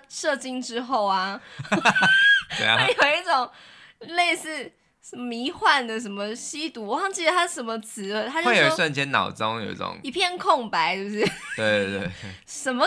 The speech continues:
Speaker 1: 感觉？我好想知道。
Speaker 2: 那你们的感觉我也很想体会。好，就是因为我们都无法体会，
Speaker 1: <laughs>
Speaker 2: 所以 <laughs> 我要学娘娘讲话，我们就是无法体会，怎么样？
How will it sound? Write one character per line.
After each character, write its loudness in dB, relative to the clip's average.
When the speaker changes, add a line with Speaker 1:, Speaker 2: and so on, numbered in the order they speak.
Speaker 1:
感 2
觉？ -6
我 -2
好 2
想 0
知 -12
道。 4
Speaker 2:
那 6
你 0
们 0
的 0
感 2
觉 -8
我 -2
也 0
很 -8
想 -12
体 -20
会。 -20
好， 4
就 -2
是 0
因 2
为 6
我 6
们 4
都 8
无 6
法 10
体 4
会， 6
Speaker 1:
<laughs> 2
Speaker 2:
所 8
以 6
<laughs> 2
我 4
要 8
学 0
娘 0
娘 -2
讲 -4
话， 0
我 8
们 0
就 4
是 4
无 0
法 8
体 -2
会， 8
怎 4
么 4
样？ 10